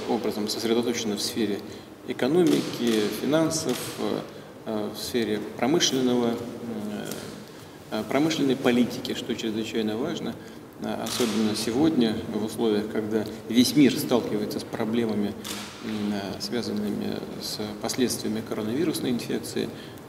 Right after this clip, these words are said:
которая повлияла на экономику всех стран, э, больше, чем три процента падения мирового В В П, а торговли еще больше. Вот, поэтому, м, э,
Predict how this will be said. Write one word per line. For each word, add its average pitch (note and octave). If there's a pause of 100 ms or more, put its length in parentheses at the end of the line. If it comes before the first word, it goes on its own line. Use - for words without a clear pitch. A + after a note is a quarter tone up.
которая A2
повлияла A#2
на G#2 (160)
экономику A2 (120)
всех G#2+
стран, D#3 (680)
э, A2 (380)
больше, A#2
чем G#2+
три G#2+ (220)
процента A2+
падения G#2+
мирового G#2
В A2+
В -
П, E3 (600)
а G#2+ (140)
торговли A#2
еще C3
больше. C3+ (880)
Вот, A2+ (300)
поэтому, B2+ (400)
м, A#2+ (400)
э, -